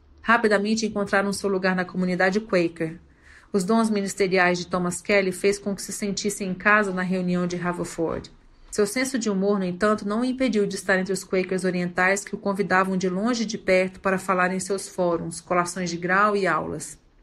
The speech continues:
Ele escreveu a um amigo nesse período: "Um número cada vez maior de convites para falar tem chegado, a maioria sem qualquer remuneração. Os Quakers, com seu ministério voluntariado, baseiam-se em sua persuasão bíblica de que o evangelho é gratuito."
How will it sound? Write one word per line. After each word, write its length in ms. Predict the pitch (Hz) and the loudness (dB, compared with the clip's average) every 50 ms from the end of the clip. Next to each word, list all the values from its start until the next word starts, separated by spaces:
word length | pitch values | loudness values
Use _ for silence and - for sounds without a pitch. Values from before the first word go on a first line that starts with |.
| _ - | _ 0
Ele 140 | 190 208 226 | 2 4 4
escreveu 360 | 220 - - 233 220 233 233 | 4 2 0 -2 0 0 0
a 60 | 226 | 0
um 180 | 220 220 214 208 | 0 0 0 0
amigo 300 | 202 202 196 196 190 196 | 0 0 0 0 0 -2
nesse 240 | 196 190 - - - | -2 -2 -4 -4 -2
período: 520 | 190 180 165 170 170 170 165 165 160 160 - - - _ _ _ _ _ _ _ - | 0 0 2 4 4 2 2 0 -4 -8 -10 -12 -16 _ _ _ _ _ _ _ -2
"Um 80 | 190 | 0
número 320 | 190 196 202 202 202 196 185 | 0 2 2 2 2 2 2
cada 240 | 185 190 180 180 170 | 2 0 2 2 2
vez 240 | 175 202 233 226 | 4 2 2 2
maior 300 | 233 233 220 202 202 190 | 2 0 0 2 0 0
de 80 | 190 196 | -2 -4
convites 420 | - - 190 180 185 190 185 - | -4 -4 -2 -2 -2 -2 -2 -4
para 220 | - - 185 180 175 | -4 -2 -2 -2 -2
falar 340 | - - 180 180 180 180 180 | -2 -2 0 0 0 -2 -4
tem 140 | 180 175 | -6 -6
chegado, 600 | 170 - 185 170 170 175 170 175 196 214 220 247 - - - - - - - - | -6 -4 -4 -4 -2 -2 0 0 0 0 -2 -6 -10 -14 -18 -20 -20 -12 -6 -2
a 80 | 190 | 2
maioria 320 | 190 196 202 196 196 208 202 | 4 4 4 6 4 2 2
sem 160 | - 208 190 | 0 -2 -2
qualquer 340 | 190 190 190 - 226 240 254 | 0 -2 0 0 0 0 0
remuneração. 840 | 220 233 226 220 214 214 202 202 196 180 - - 175 170 165 175 175 - - - _ _ _ - - - - - _ - | 2 0 0 0 0 0 0 -2 -2 -2 -4 -4 -4 -4 -4 -6 -8 -12 -16 -20 _ _ _ -20 -20 -20 -20 -16 _ -4
Os 120 | 190 185 | -4 -4
Quakers, 460 | - - 214 214 220 226 220 202 190 - | -2 2 2 4 4 4 2 0 -4 -4
com 140 | - 196 | -4 -6
seu 160 | 185 - 196 190 | -4 -2 -2 0
ministério 500 | 185 185 180 180 - - 190 190 185 175 | 0 -2 -4 -2 0 2 2 2 2 0
voluntariado, 800 | 185 185 180 175 175 - 170 165 175 175 180 190 190 185 180 170 | 0 0 0 0 0 -2 0 0 2 2 2 2 2 2 0 0
baseiam-se 600 | 175 180 180 180 185 190 196 196 202 - - 202 | 0 2 2 2 2 0 0 -2 -4 -6 -6 -6
em 60 | 190 | -6
sua 240 | 190 - - 190 185 | -6 -4 -2 -2 -2
persuasão 580 | - 196 190 190 - 196 185 180 185 185 180 175 | 0 0 -2 -2 -2 -2 -2 -2 0 -2 -2 -2
bíblica 460 | 170 202 220 226 196 190 - 185 170 | 0 0 0 0 0 -2 -2 -2 -4
de 100 | 175 - | -4 -2
que 100 | - 190 | 0 0
o 60 | 185 | 2
evangelho 480 | 185 175 180 190 185 175 185 185 185 185 | 2 2 0 0 0 2 2 2 2 0
é 40 | |
gratuito." 640 | 185 196 202 202 202 - 175 165 165 165 - 170 | 0 0 0 0 0 0 0 0 0 -2 -4 -12